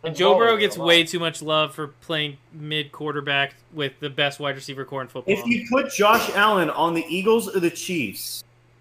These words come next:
Speaker 3: how would that
Speaker 1: No,
Speaker 3: turn
Speaker 1: when
Speaker 3: out?
Speaker 1: Burrow and Tua came into the league, Justin Herbert had a better receiving core than both of them.
Speaker 3: What were you talking about, <laughs> Justin Herbert?
Speaker 1: Dude, that's what brought all this shit up.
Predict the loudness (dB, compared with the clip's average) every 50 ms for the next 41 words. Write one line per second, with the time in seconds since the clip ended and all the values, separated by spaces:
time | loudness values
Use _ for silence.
0 | _ _ _ _ _ _ _ 0 4 4 4 6 6 4 4 4 2 0 -2 0
1 | 2 2 2 2 0 -2 -4 -4 -8 -12 -18 -14 -8 -4 -4 -4 -4 -6 -10 -10
2 | -10 -10 -10 -10 -12 -10 -10 -10 -10 -10 -12 -12 -12 -10 -8 -8 -8 -10 -10 -16
3 | -14 -12 -12 -10 -10 -10 -10 -10 -8 -8 -10 -10 -8 -8 -6 -6 -6 -6 -8 -8
4 | -12 -14 -18 _ _ _ _ -20 -20 -20 -18 -18 -18 -16 -16 -18 -14 -10 -8 -8
5 | -8 -8 -12 -10 -8 -8 -8 -8 -10 -18 -20 -20 -20 -20 _ _ _ _ _ _
6 | _ _ _ _ _ _ _ _ _ _ _ _ _ _ _ _ _ _ _ _
7 | _ _ _ _ _ _ -2 0 0 0 0 0 2 2 4 4 4 2 2 2
8 | 2 0 0 -2 -6 -6 -4 -4 -4 -2 -2 -2 0 4 6 4 4 4 4 0
9 | 0 0 0 -4 -6 -6 -8 -14 -20 -20 _ _ _ _ _ _ _ _ _ -2
10 | -2 0 4 6 6 6 6 4 0 0 2 4 6 8 8 10 8 6 6 2
11 | -2 -4 -6 -6 -4 -2 -2 0 -2 -2 -4 -6 -10 -18